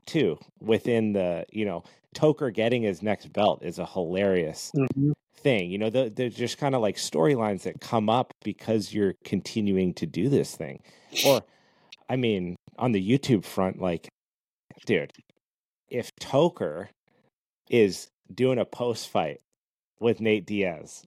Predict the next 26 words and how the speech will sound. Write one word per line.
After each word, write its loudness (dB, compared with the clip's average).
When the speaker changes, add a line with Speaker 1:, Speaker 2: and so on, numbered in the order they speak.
Speaker 1:
or, 4
you -2
know, -2
Speaker 2:
Mm. 0
Speaker 1:
like, 2
that 0
kind -2
of -2
stuff -2
too. 2
There's, 2
there's -2
so -2
many -4
creative -4
avenues. -2
And -8
I -10
think -6
that's -4
one 0
of -2
the 0
beautiful 0
things -4
about -4